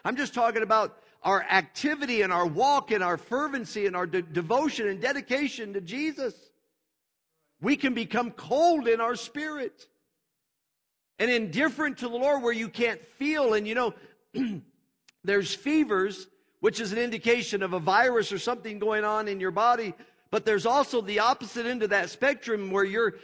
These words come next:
temperature can drop and you can, you can find yourself in the danger zone of hypothermia.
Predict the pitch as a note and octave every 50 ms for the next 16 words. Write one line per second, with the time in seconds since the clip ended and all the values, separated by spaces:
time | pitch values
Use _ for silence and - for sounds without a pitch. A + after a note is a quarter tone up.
0 | - - - - C4 C#4+ - - B3+ - - A3 G#3 - A3 G3 F#3 D3 F#3+ A#3
1 | B3 C#4 C#4 - A3 G3 G#3+ A#3+ - - A3+ G3 E3+ - - - - - _ _
2 | _ _ E3 G3 C4+ - - B3+ G#3+ G3 E3+ C#3 - - G#3+ C4 D4 C#4 A#3 A#3
3 | F#3 - A3+ A3 D#3+ G#3 F#3+ F#3 E3+ E3 G3+ B3 C#4+ C#4+ A3+ A#3 G3 D3 G3+ G3+
4 | G3+ F#3+ F3+ E3 - - - A3 C4 - C4 A3+ - - B3 C#4+ D#4 D#4 D4+ D4
5 | B3 F3 B2+ -